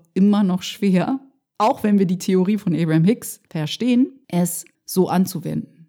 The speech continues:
Dass wir das Gefühl, welches wir fühlen möchten, dadurch, dass eine Bedingung im Außen eingetroffen ist, zulassen, ohne dass diese Bedingung eingetroffen ist, damit wir den Weg für diese Bedingung erst recht ebnen.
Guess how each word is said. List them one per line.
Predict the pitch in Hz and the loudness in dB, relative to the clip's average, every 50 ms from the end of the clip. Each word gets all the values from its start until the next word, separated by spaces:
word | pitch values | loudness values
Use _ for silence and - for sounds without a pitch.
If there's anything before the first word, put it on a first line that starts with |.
| _ _ - | _ _ -8
Dass | - 170 170 - | -8 -8 -6 -6
wir | 165 | -6
das | 156 165 - - | -6 -6 -6 -8
Gefühl, | 160 - - - - 262 277 277 262 262 285 330 339 - - - - _ _ _ - | -10 -12 -10 -2 2 2 4 4 4 4 2 0 -2 -6 -18 -20 -20 _ _ _ -8
welches | - 156 156 - 156 - - | -8 -8 -6 -6 -10 -10 -6
wir | - 147 147 | -6 -6 -6
fühlen | - - 185 175 143 139 143 147 151 | -2 0 2 2 2 0 0 -4 -4
möchten, | 143 139 151 - - - - 190 220 269 294 - - _ _ _ _ - | -4 -4 -6 -8 -10 -4 2 4 4 4 4 0 -8 _ _ _ _ -10
dadurch, | 165 151 151 156 - | -8 -6 -6 -6 -8
dass | - 156 - | -8 -10 -6
eine | - 147 147 | -4 -4 -4
Bedingung | 151 143 135 - 202 208 202 175 156 | -4 -4 0 2 4 4 4 4 2
im | 156 - | -2 -4
Außen | - 151 151 160 - - 143 151 - _ _ _ | -4 -6 -6 -6 -4 -4 -4 -6 -6 _ _ _
eingetroffen | - 220 254 254 233 226 - - 170 165 - 160 143 | -2 2 2 2 2 0 -4 -8 -10 -8 -6 -6 -6
ist, | - 185 233 311 - - - - _ _ _ | -2 0 -2 -2 -2 -6 -16 -18 _ _ _
zulassen, | - - - - 254 285 269 220 190 156 165 - - 190 202 226 254 - - _ _ _ | -12 -10 -2 2 4 4 4 4 4 0 -2 -2 -2 0 2 2 0 -2 -6 _ _ _
ohne | - 254 262 254 254 247 220 202 | -6 -2 0 0 2 2 2 0
dass | 170 180 165 - | 0 -4 -6 -8
diese | - 165 160 165 | -10 -12 -12 -10
Bedingung | 160 160 151 156 156 156 170 - | -10 -8 -4 0 0 0 0 0
eingetroffen | 160 151 147 151 151 - - 156 156 - 170 160 | 0 0 2 0 0 -2 -6 -6 -2 -2 -2 0
ist, | 175 202 226 - - _ _ _ _ _ _ _ _ | 0 -2 -2 -2 -10 _ _ _ _ _ _ _ _
damit | - 151 160 165 165 - | -6 -2 -2 -2 -2 -2
wir | 180 151 | -6 -4
den | 139 147 151 143 135 | -2 -2 -2 -2 2
Weg | 160 240 269 277 294 277 - | 4 4 4 4 2 0 -2
für | - - 180 | -8 -6 -4
diese | 165 175 165 175 165 | -2 0 0 0 -2
Bedingung | 147 - - - 196 208 226 220 214 - | -2 -6 -2 0 2 4 4 4 2 0
erst | - 175 170 - - - - - | 0 -4 -4 -4 -6 -12 -4 -4
recht | 214 233 - - _ - - | -4 -4 -4 -8 _ -14 -8
ebnen. | 165 156 156 156 151 147 - - 170 165 - | -6 -6 -2 -2 -2 -2 -2 -2 -6 -6 -8